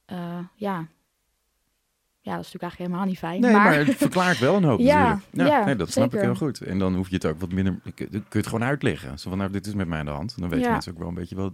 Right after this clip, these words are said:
Speaker 2: wat het is. Al-, alhoewel iedereen dan ook meteen denkt, "Oh, dan lig je dus de hele dag in je
Speaker 1: Ja,
Speaker 2: bed." En,
Speaker 1: ja,
Speaker 2: eh,
Speaker 1: zeker, ja.
Speaker 2: en
Speaker 1: Ik, ja.
Speaker 2: Maar dat was bij jou dus niet zo?
Speaker 1: Nee.
Speaker 2: Tenminste?
Speaker 1: Nee, want ik ging naar school.
Speaker 2: Ja.
Speaker 1: Ehm, ja,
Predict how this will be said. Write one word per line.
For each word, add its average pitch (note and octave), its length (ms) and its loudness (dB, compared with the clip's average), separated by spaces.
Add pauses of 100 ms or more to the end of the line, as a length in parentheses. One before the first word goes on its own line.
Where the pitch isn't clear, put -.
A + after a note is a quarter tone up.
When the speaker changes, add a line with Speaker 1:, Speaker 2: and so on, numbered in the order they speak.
Speaker 2:
wat G#2 160 -2
het F#2+ 80 -12
is. A#2 240 -6
Al-, G2 260 0
alhoewel G2+ 340 4
iedereen F#2 300 2
dan F2+ 120 2
ook A2 160 -4
meteen F2+ 260 -2
denkt, D#2 340 -4 (180)
"Oh, E3+ 180 2
dan G#2 80 2
lig G#2+ 120 2
je A#2+ 80 0
dus C#3+ 160 0
de A#2 120 2
hele C#3 180 0
dag D3 160 2
in - 60 4
je C4+ 60 6
Speaker 1:
Ja, B3+ 180 6
Speaker 2:
bed." - 140 0
En, D3+ 140 4
Speaker 1:
ja, A3+ 360 4
Speaker 2:
eh, F#3+ 60 -4 (160)
Speaker 1:
zeker, G3+ 440 -4 (180)
ja. G#3 320 -2 (1200)
Speaker 2:
en - 140 2
Speaker 1:
Ik, - 320 -2
ja. F#3+ 200 -6 (1120)
Speaker 2:
Maar G2 100 -6
dat G#2 120 0
was A2 120 2
bij A2 100 2
jou G#2 120 4
dus F#2+ 80 -2
niet F#2 160 0
zo? D#2 140 -6 (960)
Speaker 1:
Nee. A3+ 440 2 (220)
Speaker 2:
Tenminste? F2+ 500 -4 (280)
Speaker 1:
Nee, C4 320 2
want A#3+ 140 -4
ik A#3+ 100 -12
ging A#3 140 -2
naar G3+ 120 -2
school. A#3 500 0
Speaker 2:
Ja. G3+ 420 -2
Speaker 1:
Ehm, G3 140 -4 (920)
ja, G#3+ 380 -2